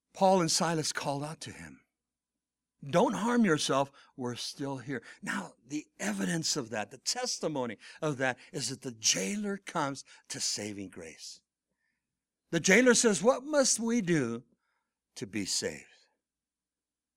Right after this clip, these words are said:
And Paul obviously led him to the Lord. The Bible says that his family also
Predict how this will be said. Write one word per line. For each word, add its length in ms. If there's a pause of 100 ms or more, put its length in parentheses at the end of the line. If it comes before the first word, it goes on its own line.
(440)
And 140
Paul 360
obviously 720 (300)
led 300
him 200
to 120
the 100
Lord. 280 (160)
The 100
Bible 300
says 360
that 200 (460)
his 260
family 520
also 520